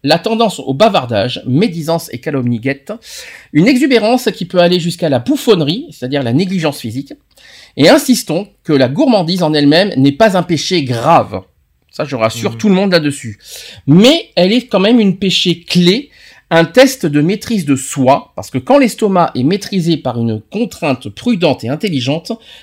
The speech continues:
Speaker 1: tout un cortège de vertus pénètre l'âme, tout simplement. Voilà le, le, l'histoire du péché de la gourmandise.
Speaker 2: Mhm.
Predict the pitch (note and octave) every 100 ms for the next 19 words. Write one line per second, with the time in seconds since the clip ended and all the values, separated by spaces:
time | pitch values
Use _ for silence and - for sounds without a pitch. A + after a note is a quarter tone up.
0 | _ - C#4+ A3+ - D3 F3 E3 C#3 B2+
1 | B2+ - F#3+ D#3+ C3 E3+ - G2 G#2 B2
2 | - - _ - - D3+ C#3 - - C2
3 | E2+ _ - - - - - - - -
4 | - - _ _ C#4 D4 G#3+ G3 G3 G3+
5 | G3+ F3+ E3+ E3 D#3 D#3+ D#3+ E3 E3 E3+
6 | A3 E3+ D3+ F3 - F3+ C3 C3 F#3+ D#3+
7 | C#3 A#2 A2 B2+ C3 B2+ A2 A#2 C3+